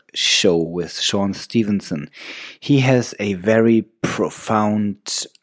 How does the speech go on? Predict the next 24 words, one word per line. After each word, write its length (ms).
knowledge 1400
on 200
how, 520
um, 720
basically 640
how 160
food 840
will 120
transition 760
into 320
being 420
you, 320
because 420
everything 800
that 360
you 280
eat 360
will 220
become 440
you 400
<laughs> 120
sooner 420
or 120
later. 400